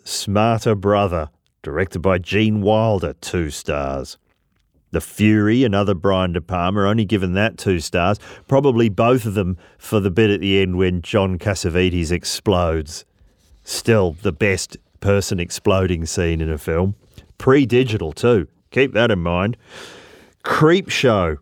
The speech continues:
That was an anthology film, George A. Romero, only two stars. I'm being very harsh, aren't I? On these, some of these films are probably better than that. Uh, The Producers, the original Producers, four stars. The Jerk,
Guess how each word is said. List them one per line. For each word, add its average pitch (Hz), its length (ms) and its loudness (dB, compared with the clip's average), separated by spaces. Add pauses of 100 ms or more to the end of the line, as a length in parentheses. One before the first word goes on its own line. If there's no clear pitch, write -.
(680)
That 101 200 -2
was 90 120 -2
an 92 100 2
anthology 87 680 0
film, 90 340 -2
George 92 340 0
A. 87 160 0
Romero, 85 640 0
only 101 320 0
two 104 300 0
stars. 113 400 0
I'm 127 80 0
being 190 220 2
very 110 240 2
harsh, 98 560 -2 (160)
aren't 123 240 0
I? 87 200 0 (540)
On 101 120 -2
these, 107 200 2
some 170 200 2
of 104 80 -2
these 87 160 -2
films 87 280 -2
are 80 40 -12
probably 85 300 -2
better 98 280 0
than 80 180 -6
that. 104 220 -4 (420)
Uh, 123 260 4
The 143 120 0
Producers, 139 880 0
the 107 140 0
original 107 640 2 (560)
Producers, 110 680 2
four 101 340 2
stars. 101 680 -2 (1000)
The 107 100 0
Jerk, 113 680 2